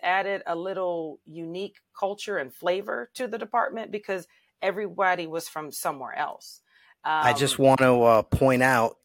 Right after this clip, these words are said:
Speaker 2: to anybody that's listening that's in a department that they don't like, they could move to Arizona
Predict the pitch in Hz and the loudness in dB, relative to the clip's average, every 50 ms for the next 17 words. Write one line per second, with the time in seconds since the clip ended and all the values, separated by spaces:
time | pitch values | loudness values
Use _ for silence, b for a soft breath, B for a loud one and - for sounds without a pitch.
0 | _ - - - 120 113 113 - - 117 127 127 117 107 123 117 113 117 117 113 | _ -6 -4 -4 -2 -4 -4 -4 -2 -2 -2 -2 2 2 4 4 4 2 0 -2
1 | 113 110 107 107 - - - - 110 107 113 123 - - - 120 113 107 110 107 | -2 -2 -2 -2 -2 -4 -6 -8 -4 -2 -2 0 0 0 0 0 0 0 -2 -2
2 | 104 104 104 - - - 110 110 107 110 113 - - 107 107 104 104 104 104 - | -2 -2 -4 -4 -6 -6 -6 -4 -4 -4 -4 -6 -6 -6 -6 -6 -6 -6 -8 -10
3 | B B B B B B B B B - - - - - - 120 120 117 - 120 | B B B B B B B B B -12 -12 -10 -10 -2 2 4 4 4 4 0
4 | 110 107 98 - 117 107 104 92 90 107 101 - - 113 110 110 101 113 110 104 | -4 -6 -4 -2 -2 -2 0 -2 -6 -10 -14 -6 -4 -2 -2 -2 0 -2 0 0
5 | 107 104 - 87 92 107 123 131 120 104 110 110 - - - _ b b b b | -2 -4 -6 -6 0 4 6 6 6 6 4 0 -4 -10 -14 _ b b b b
6 | b b b b _ _ 156 110 - 113 113 120 - - - 131 123 117 113 104 | b b b b _ _ -10 -4 0 0 2 0 0 -2 0 2 4 4 4 2
7 | 104 107 110 120 135 160 156 135 123 113 113 117 120 120 - - - - 127 120 | 0 2 4 6 6 6 8 8 6 6 4 4 2 0 -2 -6 -8 -6 -4 -2
8 | - 113 117 120 120 117 107 95 113 123 139 160 160 139 113 107 110 123 135 127 | 0 2 2 4 4 2 2 0 0 2 2 2 2 2 0 0 -2 -4 -4 -6